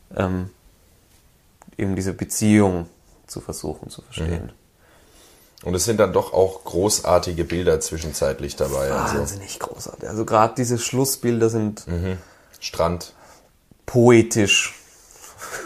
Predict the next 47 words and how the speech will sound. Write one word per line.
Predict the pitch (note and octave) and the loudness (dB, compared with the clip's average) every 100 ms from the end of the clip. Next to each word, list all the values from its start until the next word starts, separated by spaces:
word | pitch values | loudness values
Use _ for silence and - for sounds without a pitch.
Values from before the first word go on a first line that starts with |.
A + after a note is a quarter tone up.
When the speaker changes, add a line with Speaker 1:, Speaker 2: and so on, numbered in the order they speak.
| E3+ - | 2 4
Speaker 1:
Ich | B2 | 2
weiß | A#2+ - | 2 2
nicht, | B2+ - | 2 4
wie | |
ich's | C#3 - | 4 6
anders | G#2+ G#2 - | 6 4 0
beschreiben | - G#2+ F#2 F#2+ | -4 0 0 2
soll. | F#2+ F#2+ - - F2+ | 0 0 -4 -10 2
Speaker 2:
Ja, | A2 C3+ | 4 4
also | B2+ A2 | 2 -2
ich | - | 2
glaub, | A2+ A#2 | 2 4
dass | A#2 A2 - - | 4 2 0 -6
dem | - G#2+ G#2+ | -4 -4 0
auch | G#2 A2 | -2 2
eine | G#2 G2 G2 F#2+ - F#2 | 2 4 4 2 0 -2
Mehrfachsichtung | F#2+ G2+ G#2 - F#2+ - F2+ E2 | 0 0 0 -2 -4 -6 -6 -2
sehr | F2+ | -2
gut | E2+ F2 | -2 -6
tun | - C#2+ C#2 | -6 -6 -4
würde. | C#2 - A2+ | -4 -2 -2
Speaker 1:
Ja. | - E2+ - _ _ - - | -4 -8 -14 _ _ -14 -6
Speaker 2:
Oder, | D#2 - | -2 0
oder | D2+ D2 | 0 0
wird. | D#2+ - - - _ _ _ - - - _ | 0 0 -4 -14 _ _ _ -20 -20 -20 _
Speaker 1:
Abs-, | - D2 | -4 -2
Speaker 2:
Weil | C#2+ | 0
Speaker 1:
absolut. | G#2+ - A2 G#2+ G2+ - - - - - - - | -2 -2 0 0 0 -4 -18 -20 -20 -20 -20 -14
Speaker 2:
den, | - C#2+ | -10 -6
den | - A2 | -4 0
kann | D2+ | 0
man | |
sich | - | 0
Speaker 1:
Mhm. | D2+ | -2
Speaker 2:
auf | |
jeden | D#2 D2+ | -6 -4
Fall | D#2 | -4
noch | D2 | -4
mal | D2 | -4
anschauen. | B1+ C#2 - - G#2+ | -6 -6 -6 -6 0
Speaker 1:
Ein | |
wahnsinnig | D#2+ - A#2 G2+ - | 0 0 -4 -8 -4
toller | - - | -4 -4
Film, | - - - | -4 -8 -6
muss | - - | -8 -8
ich | - | -8
sagen. | - G1+ - | -4 -4 -6